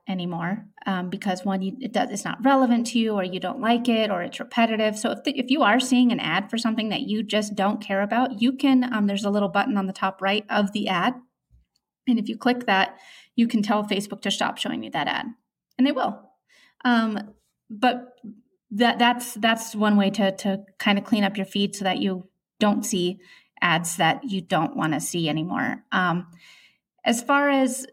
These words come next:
I mean, if you have an iPhone, you will be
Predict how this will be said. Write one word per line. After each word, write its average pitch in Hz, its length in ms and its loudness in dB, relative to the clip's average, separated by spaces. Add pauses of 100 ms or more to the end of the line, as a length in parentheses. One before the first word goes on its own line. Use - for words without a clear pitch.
(220)
I 247 60 0
mean, 247 140 4
if 247 120 -2
you 247 80 4
have 247 140 4
an 226 60 4
iPhone, 254 560 2 (800)
you 233 640 4
will 214 160 0
be 202 300 0